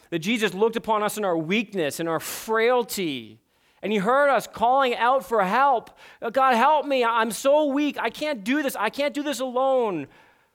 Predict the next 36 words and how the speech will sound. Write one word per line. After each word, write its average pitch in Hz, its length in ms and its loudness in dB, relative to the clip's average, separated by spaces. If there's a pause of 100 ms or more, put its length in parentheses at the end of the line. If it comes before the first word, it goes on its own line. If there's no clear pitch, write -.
(680)
He 202 140 -4
heard 269 180 2
us 254 120 -2
pleading 269 720 -2 (640)
in 226 140 -2
dependence 269 640 0
upon 233 300 0
him, 262 340 0
and 233 80 0
he 233 60 0
looked 294 460 0
at 220 280 -2
us 254 260 2
in 233 120 -4
our 196 120 0
sinfulness 262 760 -2
and 208 100 -2
our 185 120 0
frailty 269 500 0
and 240 80 -4
our 185 140 2
weakness, 254 520 -4
and 214 80 -6
he 208 60 -4
said, 233 380 -2 (420)
"The 180 120 0
burden 320 680 4
is 277 160 -2
too 294 300 2
great. 220 680 -2 (1160)
It's - 120 -20
gonna 269 140 0
cost - 460 -2
me 214 140 -2
too 208 200 -6
much." - 640 -6